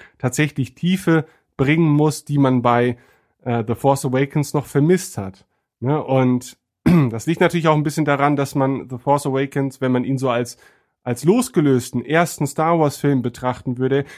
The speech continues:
ja auch sich gar nicht vielen Kritikpunkten stellen müsste, ähm, wie es dann der Fall war, ne? N-, nämlich von allen anderen losgelöst ist es halt ein schöner Auftakt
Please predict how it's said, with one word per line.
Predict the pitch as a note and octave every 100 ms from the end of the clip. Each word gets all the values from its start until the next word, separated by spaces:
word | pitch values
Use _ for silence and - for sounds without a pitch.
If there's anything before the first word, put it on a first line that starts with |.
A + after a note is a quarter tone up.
| -
ja | B2+ C3
auch | C3+ -
sich | C#3 C#3
gar | C#3+ C#3
nicht | C3+ - - _ _ _ _ -
vielen | B2+ - E3+ C#3+
Kritikpunkten | - C#3 E3 D3 - C#3+ B2
stellen | B2 D#3 D#3 B2+
müsste, | A2+ A2+ - C#3+ C#3+ - _ _
ähm, | A#2+ B2 B2 A#2 -
wie |
es | C3+ -
dann | B2+
der | A#2+
Fall | - D#3 C3+
war, | G2+ F#2 G#2
ne? | B2
N-, | C3+ B2+ C3+
nämlich | C#3+ C3+ B2+ -
von | - C#3
allen | B2 C3+ B2+
anderen | C3 B2
losgelöst | C3+ F#3+ - E3 E3+ -
ist | E3
es | D#3
halt | D#3 D#3
ein |
schöner | D3+ G#3 C#3+ G2
Auftakt | A2+ - - C3+ -